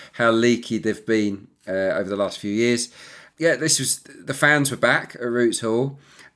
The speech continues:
and yeah, I, I had such good times at Southend, uh, such a good relationship with the supporters there, that they, they really do get behind you and they can create a good atmosphere, even if there's just two thousand. It's quite an atmospheric ground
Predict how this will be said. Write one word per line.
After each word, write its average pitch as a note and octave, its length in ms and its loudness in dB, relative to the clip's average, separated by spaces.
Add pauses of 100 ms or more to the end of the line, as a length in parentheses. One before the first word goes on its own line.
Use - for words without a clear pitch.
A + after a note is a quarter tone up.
and A#2 520 0 (580)
yeah, - 200 -18
I, D3+ 80 -12 (380)
I B2 40 -10
had D3 160 2
such - 260 -2
good D#3+ 140 0
times C3+ 320 2
at B2+ 60 -4
Southend, A2 580 0 (200)
uh, A2+ 80 -4
such C3+ 240 -4
a C#3 40 -6
good C3+ 140 -4
relationship B2 460 2
with - 80 -18
the A2+ 60 -6
supporters G#2+ 520 -4
there, G2 160 -2
that G#2 180 -6
they, A#2 140 -10
they C#3+ 160 -8
really G3 320 -4
do F3 260 4
get C#3+ 320 -2
behind C#3+ 460 2
you G2+ 140 2
and G#2 200 -2
they A#2 120 -4
can - 240 -8
create C3+ 320 2
a - 20 -4
good B2+ 160 2
atmosphere, A2 580 -2 (340)
even B2+ 220 0
if C3 120 0
there's - 140 -2
just - 220 -4
two B2 160 0
thousand. A#2 460 0
It's - 100 -4
quite - 200 -2
an B2 60 -2
atmospheric A2 600 -2
ground A#2 460 0